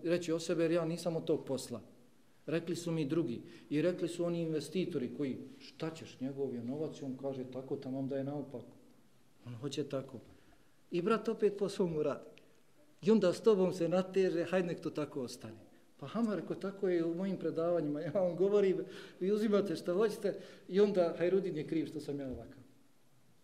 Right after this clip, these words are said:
E, takva su braća. Dakle, sve nam je dato na emanet i taj posao nam je dat na emanet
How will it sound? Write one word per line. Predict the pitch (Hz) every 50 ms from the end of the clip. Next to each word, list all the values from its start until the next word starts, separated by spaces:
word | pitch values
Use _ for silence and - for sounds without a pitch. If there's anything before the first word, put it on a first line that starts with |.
| _ _ _ _ - - - _ _
E, | - - -
takva | 151 143 - - 139
su | - - - -
braća. | - - - - - - - - - _ - _ - - - _ _ _ - - _ _ _ - _ - - - -
Dakle, | - - - - 127 113 - - - - - -
sve | - - - 196 208
nam | 190 165 147 147
je | 135
dato | 127 127 131 127 127 - 143 123
na | 117 113
emanet | 110 110 113 120 120 117 113 -
i | 135 127
taj | - 156 147 135
posao | - 165 175 170 - 175 151 143 135
nam | 131 123
je | 123 123 120 120 123
dat | 131 135 143 135 - - - 123
na | 120 120
emanet | 117 113 120 139 160 160